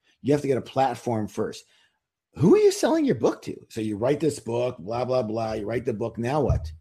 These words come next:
Now what? Now what do you do? You start selling the book to who? To what? A bunch of joint venture partners?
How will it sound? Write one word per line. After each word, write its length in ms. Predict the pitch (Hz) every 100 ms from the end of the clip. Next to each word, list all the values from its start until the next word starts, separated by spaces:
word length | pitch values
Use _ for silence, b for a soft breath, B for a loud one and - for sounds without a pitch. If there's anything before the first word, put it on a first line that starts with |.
| _ _ -
Now 200 | 226 359
what? 260 | 262 - -
Now 100 | 170
what 100 | 277
do 40 |
you 100 | 285
do? 320 | 185 359 - - b b b b -
You 120 | 120
start 240 | - 120
selling 300 | 113 135 135
the 80 | 123
book 380 | 95 175 - - _ _ _ _ -
to 100 | 220
who? 360 | 403 - - - _ _ _ _ _ _ _ _ _
To 500 | - 127 120 113 101 - _ _
what? 320 | 131 117 - _ 95 104 107
A 40 | 101
bunch 200 | 139 117
of 80 | 110
joint 240 | 135 123
venture 300 | 120 151 185
partners? 500 | 196 196 220 233 -